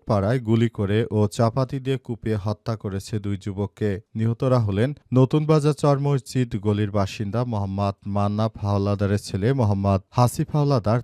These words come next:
তার বিরুদ্ধে অস্ত্র ও মাদক সম্পৃক্ততার অভিযোগ রয়েছে। আরেকজন হলেন রূপসা উপজেলার বাগমারা গ্রামের ইজাজ শেখের ছেলে মোহাম্মদ রাজন। রোববার তিরিশে নভেম্বর দুপুর সোয়া বারোটার দিকে খুলনা জেলা ও দায়রা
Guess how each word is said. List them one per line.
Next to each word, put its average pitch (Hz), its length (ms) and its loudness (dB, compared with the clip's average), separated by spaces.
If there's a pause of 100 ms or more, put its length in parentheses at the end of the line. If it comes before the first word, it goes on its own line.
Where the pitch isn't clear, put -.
তার 107 200 2
বিরুদ্ধে 101 300 0 (180)
অস্ত্র - 240 -6 (220)
ও - 20 2 (120)
মাদক 101 280 0 (120)
সম্পৃক্ততার 104 720 -2 (340)
অভিযোগ 131 340 4 (100)
রয়েছে। 104 300 0
আরেকজন 104 420 -2
হলেন 101 220 -2 (260)
রূপসা 139 380 4 (260)
উপজেলার 165 540 2 (100)
বাগমারা 113 460 2 (120)
গ্রামের 101 380 2 (320)
ইজাজ 143 280 2 (220)
শেখের 139 400 2
ছেলে 151 200 0 (100)
মোহাম্মদ 98 360 -2 (320)
রাজন। 95 360 -2 (220)
রোববার 131 320 4 (140)
তিরিশে 143 460 0
নভেম্বর 101 440 -2 (140)
দুপুর 110 260 -4 (120)
সোয়া 110 260 2
বারোটার 107 420 0
দিকে 104 200 -4 (140)
খুলনা 107 300 0 (420)
জেলা 139 300 6 (180)
ও - 20 2 (160)
দায়রা 113 280 4